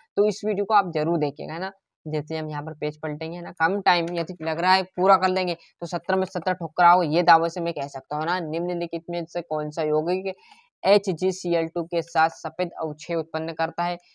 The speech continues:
तो एच डबल ओ, सॉरी, एच सी डबल ओ एच आ जाएगा, है ना। और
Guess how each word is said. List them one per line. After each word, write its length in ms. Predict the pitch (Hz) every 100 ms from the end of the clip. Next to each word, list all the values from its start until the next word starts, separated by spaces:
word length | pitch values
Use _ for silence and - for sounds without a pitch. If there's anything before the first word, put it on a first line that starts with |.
| _ 175
तो 120 | - -
एच 300 | - 196 190 - 160
डबल 400 | 156 151 156 170
ओ, 160 | 226 233 - _ _ -
सॉरी, 320 | - 165 160 -
एच 240 | 185 220 220
सी 380 | - - 196 202
डबल 360 | 170 147 151 165
ओ 100 | 202 -
एच 220 | 156 151
आ 100 | 151 139
जाएगा, 240 | 143 151
है 80 | 180
ना। 160 | 202 226 _ _ _ _ -
और 500 | 151 147 147 147